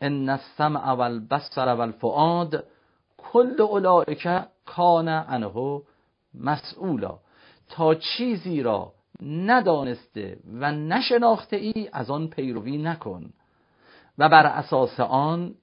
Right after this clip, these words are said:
عمل ننما، چرا که گوش و چشم و دل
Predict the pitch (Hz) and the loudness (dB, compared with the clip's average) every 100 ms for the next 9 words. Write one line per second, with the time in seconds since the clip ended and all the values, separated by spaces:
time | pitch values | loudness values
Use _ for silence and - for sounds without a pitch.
0 | _ _ 135 123 143 156 160 139 139 180 | _ _ 0 4 4 4 0 -6 0 2
1 | 156 120 101 95 _ _ _ _ - 151 | 4 0 -4 -8 _ _ _ _ -2 6
2 | 156 135 135 131 _ 185 202 135 - 98 | 6 4 -4 -10 _ -8 -6 -6 -10 -12
3 | 87 - 110 - 101 101 98 139 170 175 | -12 -10 -10 -10 -10 -10 -4 2 2 0